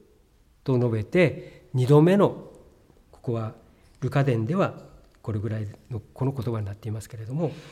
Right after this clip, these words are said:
二度目の、えー、死と復活の予告をしているところです。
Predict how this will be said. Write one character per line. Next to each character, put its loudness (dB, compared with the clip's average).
二 0
度 6
目 6
の、 4
え -6
ー、 -20
死 -8
と -2
復 -10
活 -4
の 2
予 -4
告 -4
を 0
し -10
て -14
い -10
る -20
と -20
こ -18
ろ -14
で -20
す。 -10